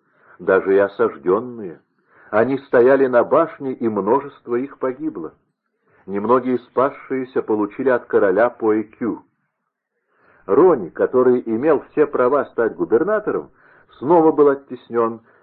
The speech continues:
прежде всего потому, что принадлежал к той религии. Его соперник, толстый плут До, мог вдобавок обещать королю ту долю из общественных средств,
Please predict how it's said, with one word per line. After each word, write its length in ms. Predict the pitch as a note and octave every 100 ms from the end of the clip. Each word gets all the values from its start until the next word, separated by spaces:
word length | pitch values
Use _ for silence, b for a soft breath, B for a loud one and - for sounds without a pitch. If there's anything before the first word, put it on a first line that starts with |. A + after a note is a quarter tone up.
| b
прежде 340 | - F3 - A#2
всего 300 | - G2+ G2
потому, 460 | A2 G#2+ D#3 G#3 G#3
что 200 | - D#3+
принадлежал 840 | D3 C3+ A#2 A#2 A#2 E3 D#3+ D3 b b
к 100 | -
той 400 | - F3+ C#3+ A2
религии. 800 | F#2+ A#2 D3 B2 D#2+ D2 C#2+ C2+ _ _ _ _ _ _ -
Его 320 | D3 G3 G3+
соперник, 720 | - C#3+ A2+ C#3+ C#3 C#3 C#3 -
толстый 480 | E3+ F#3 F#3 - B2+
плут 420 | - B2+ A#2+ F2+
До, 400 | F#2+ G2 A#2+ - b b b b b b
мог 280 | A#2 F#3+ D#3+
вдобавок 520 | D#3 D3 F#3+ F#3+ E3+
обещать 480 | C#3+ C3+ - F#3 F#3
королю 360 | D3+ C#3 D3+ E3
ту 200 | D3 B2+
долю 400 | A#2 A#2+ A#2 A2
из 160 | G#2
общественных 800 | A2 - - G2 - F#2 D#2+ D2+
средств, 540 | - F3 A3 - -